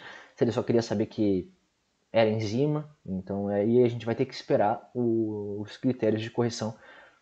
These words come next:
pra saber certinho. Agora sim, continuando a outra parte. Aí, existe essa comparação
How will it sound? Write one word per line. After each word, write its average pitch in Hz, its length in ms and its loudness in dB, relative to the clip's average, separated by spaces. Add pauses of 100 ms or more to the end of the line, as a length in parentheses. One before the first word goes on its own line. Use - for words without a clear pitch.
(140)
pra 113 180 6
saber 113 260 2
certinho. - 420 -2 (540)
Agora 117 240 6
sim, - 180 -4 (440)
continuando 123 640 2
a 113 140 -2
outra 127 200 -2
parte. - 400 -4 (140)
Aí, 120 220 6
existe 180 360 2
essa 185 160 -4
comparação 95 720 -4